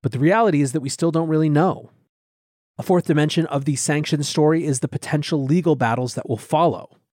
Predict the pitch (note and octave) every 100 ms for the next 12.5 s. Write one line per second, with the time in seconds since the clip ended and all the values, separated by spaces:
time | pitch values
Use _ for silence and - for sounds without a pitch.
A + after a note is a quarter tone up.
0 | _ _ _ - D3+ D3 C3 C3+ C#3+ C3+
1 | C3 A2+ C3 A#2 - B2+ B2+ C3 C3 A2+
2 | - F#3 F#3+ - C#3 - B2+ A#2+ C3 D3
3 | C#3+ C3 C3 B2+ A#2 C3 C3 - A2+ A2
4 | B2+ - G#2+ G#2+ A2 D#3 D3+ D#3 D#3 D#3
5 | A#2 F3 F#3+ - - - - _ _ _
6 | - D3 E3+ E3 F3 E3 - D#3+ F3+ D#3+
7 | D3+ C#3 C3 B2 D#3+ D#3+ D3 C#3 C3 -
8 | B2 B2 B2+ E3+ F#3 D#3 B2+ A#2 A#2+ B2+
9 | - C#3+ C#3+ - C3 D3+ C3 - - C#3+
10 | C3 C3+ - C#3 F3 F3 C#3+ C3+ C#3 -
11 | F3+ F#3 - C3+ B2+ C3 - F#2+ G2+ -
12 | F3 E3 A2+ D#2